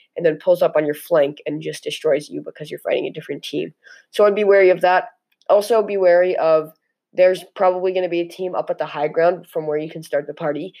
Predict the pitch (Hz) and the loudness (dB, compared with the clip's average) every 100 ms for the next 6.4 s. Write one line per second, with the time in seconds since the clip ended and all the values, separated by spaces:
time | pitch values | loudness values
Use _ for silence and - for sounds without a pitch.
0 | - _ - 170 170 185 165 175 165 - | -20 _ -2 0 2 4 4 4 0 -6
1 | 190 170 160 160 175 175 165 151 135 147 | -6 -2 0 0 0 0 0 0 -2 -6
2 | 151 180 190 - _ _ _ _ _ _ | -6 -8 -8 -14 _ _ _ _ _ _
3 | _ - 202 185 180 - _ - 190 226 | _ 2 6 6 2 -10 _ 0 2 4
4 | 247 233 202 196 220 139 170 170 - 170 | 2 4 2 0 -4 0 2 2 -2 -2
5 | 180 214 175 160 165 170 165 165 151 165 | -2 -4 0 0 0 -4 -4 -4 -6 -6
6 | 151 147 170 - | -4 -4 -4 -8